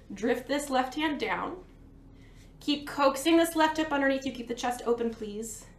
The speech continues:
And if you want to explore the bind, you can always start and then, like, quit, right? So maybe you rotate the left palm back, bend the elbow, and you're like, "Uh, not today." <laughs> Or maybe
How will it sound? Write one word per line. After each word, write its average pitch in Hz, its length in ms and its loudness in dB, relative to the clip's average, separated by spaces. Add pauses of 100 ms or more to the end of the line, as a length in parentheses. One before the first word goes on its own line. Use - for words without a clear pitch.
(840)
And 262 120 0
if 262 80 -2
you 269 120 2
want 269 160 8
to - 20 8
explore 277 500 2
the 269 60 4
bind, 214 300 4
you 294 80 0
can 392 80 -2
always - 240 4
start 240 400 6
and 214 120 0
then, 196 140 -2
like, 175 300 0
quit, - 420 -4
right? 208 260 0
So 220 240 2 (240)
maybe 277 340 2
you 240 300 -2
rotate 226 460 4
the 262 60 0
left 226 320 4
palm 240 240 4
back, 220 340 8
bend 208 160 4
the 208 80 2
elbow, 214 240 2
and 202 80 0
you're 190 80 -2
like, 196 160 -8
"Uh, 311 320 0
not - 220 2
today." - 380 -6
<laughs> - 60 -10 (480)
Or 262 120 0
maybe 285 680 2